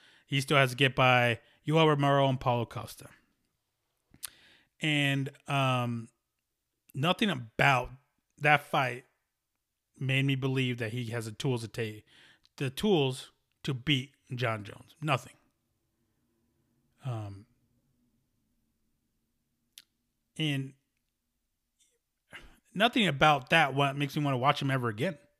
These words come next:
I mean, he runs his mouth all the whole time talking about,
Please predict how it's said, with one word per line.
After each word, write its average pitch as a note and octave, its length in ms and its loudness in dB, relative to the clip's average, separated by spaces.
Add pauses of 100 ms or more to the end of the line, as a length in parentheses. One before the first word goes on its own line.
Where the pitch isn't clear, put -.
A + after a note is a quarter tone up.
(1200)
I D#3 40 -2
mean, D3 200 0
he C3 320 -2
runs E3+ 320 6
his D3 100 2
mouth C#3+ 320 4
all C3+ 200 2
the C3 280 -2
whole C#3+ 140 2
time B2 400 0
talking B2 300 -6
about, A#2 340 -2